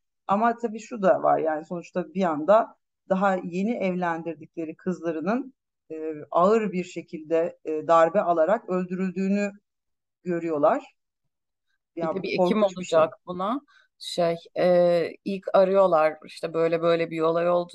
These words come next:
Speaker 2: diye telefon şakası zannediyorlar, biliyor musun? O kadar ihtimal vermiyorlar. Tabii ki ihtimal
Speaker 1: Of.
Speaker 2: vermezsin ama ya öyle bir şoktayken
Speaker 1: Evet.
Speaker 2: ikinci otopsiyi düşünmek falan. Yahu, e, bedeni tek parça halinde götüremedikleri için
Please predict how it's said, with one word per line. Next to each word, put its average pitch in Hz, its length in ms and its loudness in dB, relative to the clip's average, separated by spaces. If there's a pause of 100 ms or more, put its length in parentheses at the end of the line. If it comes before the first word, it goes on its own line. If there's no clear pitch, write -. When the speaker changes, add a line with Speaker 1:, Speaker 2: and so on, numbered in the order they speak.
Speaker 2:
diye 240 460 0
telefon 185 360 -2
şakası 190 360 -6
zannediyorlar, 156 760 0
biliyor 247 160 -2
musun? 240 240 -6
O - 120 -6
kadar 170 600 2
ihtimal 156 500 -8
vermiyorlar. 147 520 -2
Tabii 196 200 -2
ki - 120 -6
ihtimal 175 400 2
Speaker 1:
Of. 156 40 -2
Speaker 2:
vermezsin 170 600 -6
ama 269 380 4 (480)
ya 156 200 -2
öyle 196 260 0
bir 214 60 -8
şoktayken 202 840 -2
Speaker 1:
Evet. 214 100 -12 (340)
Speaker 2:
ikinci 240 460 2
otopsiyi 226 720 -2
düşünmek 214 580 0
falan. 214 380 2 (280)
Yahu, 240 460 2
e, 202 200 -2
bedeni 233 340 -2
tek 254 240 -8
parça 240 340 -2
halinde 240 280 0
götüremedikleri 233 760 -4
için 254 360 -4